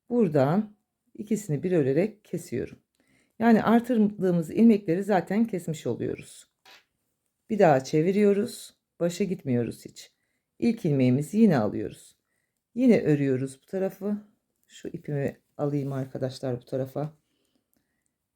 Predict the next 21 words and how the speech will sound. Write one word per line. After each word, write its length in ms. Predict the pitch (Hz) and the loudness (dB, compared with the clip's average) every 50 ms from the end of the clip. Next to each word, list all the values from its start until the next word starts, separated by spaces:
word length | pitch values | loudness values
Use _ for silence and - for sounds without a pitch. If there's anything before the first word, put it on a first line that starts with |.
| _ | _
Şişlerim 520 | - - - 185 175 - 180 175 165 160 156 | -14 -10 -8 -8 -4 -2 0 0 0 0 -2
uzun 280 | - 170 170 151 185 190 | -2 -4 -2 0 2 4
olduğu 340 | 185 170 156 147 156 147 139 | 4 4 4 2 2 2 2
için 520 | 135 135 135 - 190 202 220 214 - _ _ _ _ _ _ _ _ _ | 0 0 -2 -2 -2 0 -2 -2 -6 _ _ _ _ _ _ _ _ _
kameranın 440 | _ - 202 202 190 156 139 120 139 | _ -4 -2 0 2 2 2 0 0
altına 360 | 139 165 180 180 - - 143 | 0 0 -2 -2 -4 -6 -8
sığmıyor. 520 | 127 - - - 196 190 175 151 139 147 160 | -8 -8 -4 -2 -2 0 0 0 0 0 0
Biraz 280 | 180 185 165 147 143 | 2 2 2 2 0
zorlanıyorum 640 | 151 180 185 185 185 170 147 135 127 131 135 160 175 | 0 -2 0 2 2 2 2 2 0 -2 -2 -2 0
ama. 320 | 202 202 208 226 254 - _ _ _ _ _ _ _ _ _ _ _ _ _ _ _ _ _ _ _ _ _ _ _ _ _ _ _ _ _ _ _ _ _ _ _ _ _ | 2 2 2 0 -2 -6 _ _ _ _ _ _ _ _ _ _ _ _ _ _ _ _ _ _ _ _ _ _ _ _ _ _ _ _ _ _ _ _ _ _ _ _ _
Evet, 320 | - - - - - _ _ _ | -8 -8 -8 -8 -10 _ _ _
bu 180 | - - - 254 | -14 -10 -8 -4
şekilde 760 | - - 175 170 - - 127 120 123 143 143 156 185 208 220 | -2 -2 -2 -2 -2 -4 -4 -4 -2 -2 -2 0 0 0 0
devam 380 | 214 185 165 147 143 131 120 117 | 2 2 2 2 2 2 2 2
ediyoruz 420 | 113 110 117 117 - - - - | 0 -2 -4 -8 -8 -10 -10 -8
arkadaşlar. 800 | - - - - - - - - - - - - 143 - _ _ _ _ _ _ _ _ _ _ _ _ _ _ _ _ | -8 -8 -8 -8 -12 -16 -18 -18 -18 -20 -20 -20 -20 -20 _ _ _ _ _ _ _ _ _ _ _ _ _ _ _ _
Son 260 | _ - - 202 185 | _ -6 -2 0 2
ilmeğimizi 640 | 170 156 143 139 135 135 131 127 131 131 131 151 175 | 2 2 2 2 2 2 2 2 0 -2 -4 -4 -4
yine 400 | 202 196 214 196 147 147 151 - | -2 0 0 0 0 0 -2 -2
ters 360 | - 175 151 131 131 - - | -2 -2 -2 -2 -2 -6 -8
örüyorum. 420 | 123 - - 87 71 - - - | -8 -6 -6 -6 -8 -8 -8 -14